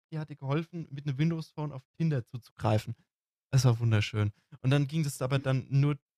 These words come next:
über Facebook. Das war so, so 'n Umgang. Und, ähm,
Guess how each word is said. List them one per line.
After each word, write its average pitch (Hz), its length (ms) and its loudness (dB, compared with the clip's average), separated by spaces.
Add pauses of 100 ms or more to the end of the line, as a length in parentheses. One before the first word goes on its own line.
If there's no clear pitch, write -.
(220)
über 127 160 0
Facebook. 113 540 -2
Das - 160 -20
war 120 140 -6
so, 113 400 -12
so - 160 -20
'n 110 80 -18
Umgang. 117 460 0 (460)
Und, 123 400 0
ähm, 113 380 -2